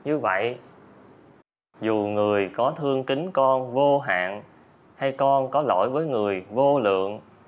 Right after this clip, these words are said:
trong tâm con cảm thấy rất chạnh lòng, xót xa và biết rất rõ đấy là nghiệp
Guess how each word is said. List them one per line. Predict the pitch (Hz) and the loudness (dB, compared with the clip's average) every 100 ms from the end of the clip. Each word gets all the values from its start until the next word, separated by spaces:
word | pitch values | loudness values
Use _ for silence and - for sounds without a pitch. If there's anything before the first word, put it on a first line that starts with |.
| - - - - | -20 -20 -20 -6
trong | 131 131 | -4 -2
tâm | 135 135 131 | 0 0 0
con | 135 135 135 131 - | 2 2 2 -2 -10
cảm | - - 127 | -10 -8 -4
thấy | 147 160 | -2 -2
rất | 180 170 208 - - | 0 -2 -4 -12 -6
chạnh | 92 107 117 | -4 -2 0
lòng, | 110 95 90 | 0 0 -8
xót | - 156 - | -4 -4 -2
xa | 139 135 131 123 - - - - - - | -2 -2 -4 -8 -16 -20 -20 -20 -20 -10
và | 98 90 | -6 -2
biết | 127 196 - | 0 0 0
rất | 156 190 - | -2 -2 0
rõ | 101 90 113 175 - - | 0 2 0 -2 -8 -4
đấy | 147 190 | -2 0
là | 127 | -2
nghiệp | 101 98 104 | -2 -4 -4